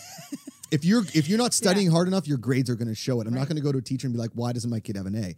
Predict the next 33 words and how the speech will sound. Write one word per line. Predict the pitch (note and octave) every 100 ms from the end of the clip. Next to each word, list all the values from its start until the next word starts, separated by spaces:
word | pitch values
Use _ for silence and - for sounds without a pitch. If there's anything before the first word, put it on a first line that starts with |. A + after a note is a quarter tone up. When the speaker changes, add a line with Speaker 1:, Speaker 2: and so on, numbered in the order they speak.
| -
Speaker 2:
Right. | -
Speaker 1:
doesn't | D#3 E3+
have | D3+
an | C3
A | D#3 D#3+
because | B2+ A#2+
he | G#2
didn't | - B2+ G#2+
read | A2 F#2+
Great | G2+
Expectations. | F#2 - D#2+ E2+ - B1+ G2
Speaker 2:
Right. | D3+ C#3+ - _
Speaker 1:
I | A2+
don't | A2
know |
what | F#2+
to | E2+
tell | E2+
you. | D2 D2
I |
tried | E2+ A#2 A2+ A2
the | -
Cliff | - C3 B2
Notes | B2 A#2+
and | G#2
it | F#2+
didn't | A2 G2+
go | F#2 F2+
that | F#2
Speaker 2:
Yeah, | E2
Speaker 1:
well. | - -
Speaker 2:
yeah. | - E3+ D#3+ _ _ -
Speaker 1:
Um, | A2+ A2 G#2+